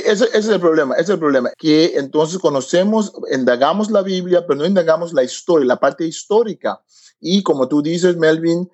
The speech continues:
hay muchos hermanos que piensan que tenemos los originales, y no la tenemos, lo que tenemos son copias de copias de copias.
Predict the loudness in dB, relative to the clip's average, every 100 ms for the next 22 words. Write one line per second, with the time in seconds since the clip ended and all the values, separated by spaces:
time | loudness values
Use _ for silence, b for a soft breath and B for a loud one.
0 | _ -2 0 0 -6 -2 -2 0 0 0
1 | -2 -6 -2 -2 -2 -6 -4 -2 -4 -2
2 | 0 2 -2 -8 -2 2 4 2 2 0
3 | 0 -2 -4 0 0 0 0 0 0 -4
4 | 0 2 2 0 -2 -2 0 2 2 2
5 | -2 -2 -2 -2 -4 -8 -2 -2 0 -2
6 | -2 -4 -6 -4 -6 -4 -2 -2 -2 -4